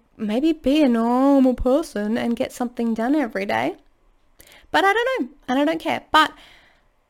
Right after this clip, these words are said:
those times that I've been able to get up in the morning, have some alignment ti-, alignment time. Yeah, that's the word. I felt like I was combining alonement and alignment,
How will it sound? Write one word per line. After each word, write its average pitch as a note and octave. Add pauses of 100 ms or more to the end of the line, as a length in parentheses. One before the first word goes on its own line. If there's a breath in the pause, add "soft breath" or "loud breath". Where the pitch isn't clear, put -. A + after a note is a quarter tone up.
(100)
those E4+
times E4+
that C#4
I've C#4
been C#4
able C4
to B3
get A3+
up B3
in C4+
the C4
morning, A3
have G#3+
some C4
alignment A#3
ti-, A3
alignment A3
time. C4 (120)
Yeah, A3+
that's A3+
the A3+
word. A3+ (340)
I A#3
felt -
like A3+
I G3+
was G3
combining G3
alonement F#3+
and G3+
alignment, F#3